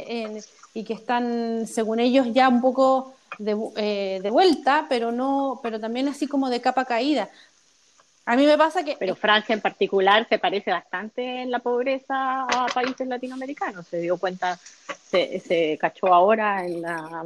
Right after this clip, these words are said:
Speaker 2: cuarentena.
Speaker 1: Sí, po, y la discriminación que hay en,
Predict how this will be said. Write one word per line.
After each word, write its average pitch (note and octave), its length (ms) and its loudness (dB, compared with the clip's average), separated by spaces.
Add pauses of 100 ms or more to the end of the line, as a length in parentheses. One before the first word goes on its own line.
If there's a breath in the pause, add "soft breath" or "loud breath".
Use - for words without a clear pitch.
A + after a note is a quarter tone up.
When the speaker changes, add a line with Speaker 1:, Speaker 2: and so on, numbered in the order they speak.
Speaker 2:
cuarentena. F3+ 640 -2 (440 loud breath)
Speaker 1:
Sí, - 240 -2 (140)
po, G3+ 100 -2
y B3 200 2
la G#3+ 140 6
discriminación A3 1000 -2
que D4+ 120 0
hay F4 340 0
en, C4+ 100 0